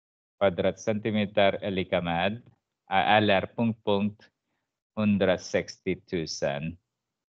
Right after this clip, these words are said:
kvadratcentimeter. Vill man svara i meter, därför att det är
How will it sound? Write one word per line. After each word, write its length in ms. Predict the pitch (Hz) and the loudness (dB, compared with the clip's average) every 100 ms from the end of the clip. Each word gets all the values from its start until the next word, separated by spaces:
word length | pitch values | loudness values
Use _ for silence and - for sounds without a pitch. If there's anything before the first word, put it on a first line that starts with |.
| _ _ _ _ _ | _ _ _ _ _
kvadratcentimeter. 1700 | - 80 - 78 73 71 _ - - 139 143 143 90 76 - - - _ _ _ _ _ _ _ _ _ | -2 -2 0 -4 -4 -6 _ -12 2 4 4 -4 -6 -6 -14 -20 -20 _ _ _ _ _ _ _ _ _
Vill 200 | 104 101 | 0 2
man 220 | 101 101 101 | 4 2 0
svara 680 | - 101 123 143 156 147 | -2 4 6 6 6 2
i 240 | - 110 95 | 2 0 0
meter, 760 | 92 95 95 - 143 190 233 | 2 2 0 4 6 6 4
därför 360 | 156 95 95 101 | 0 0 0 -2
att 200 | 95 92 | -2 0
det 80 | 95 | -2
är 160 | 87 | -2